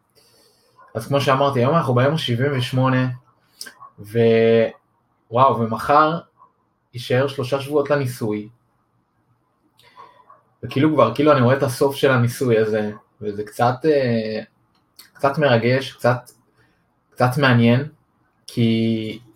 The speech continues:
כשהתחלתי את הפודקאסט, כל פעם היה לי בראש כזה, "וואי, מאה ימים זה שלוש ו-, שלוש ומשהו חודשים, זה שלוש וחצי חודשים, זה,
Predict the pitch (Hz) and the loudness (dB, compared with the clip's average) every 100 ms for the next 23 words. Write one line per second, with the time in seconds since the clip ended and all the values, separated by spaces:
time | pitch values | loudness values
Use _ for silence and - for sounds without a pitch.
0 | _ _ - 117 110 - 143 160 117 123 | _ _ -4 -2 -2 0 0 2 0 2
1 | 120 - 117 113 113 - - - 127 123 | 0 2 2 4 0 -10 -20 -8 -6 2
2 | 131 127 131 127 113 127 - 120 113 110 | 4 6 4 4 2 2 0 0 0 -2
3 | 107 _ - 127 120 127 135 123 139 131 | -6 _ -2 0 2 0 0 -2 -2 -2
4 | 117 107 - 113 127 127 123 - - 113 | -2 -2 -6 -4 -4 -4 -6 -10 -6 -4
5 | 123 139 147 151 156 117 113 160 165 151 | -2 -2 -2 -4 -4 -4 -4 -4 -2 0
6 | 117 107 110 - - 127 139 139 151 - | 0 0 0 -6 -6 -2 -2 -4 -6 -6
7 | 143 139 151 151 139 110 107 | -6 -4 -6 -6 -2 -2 -2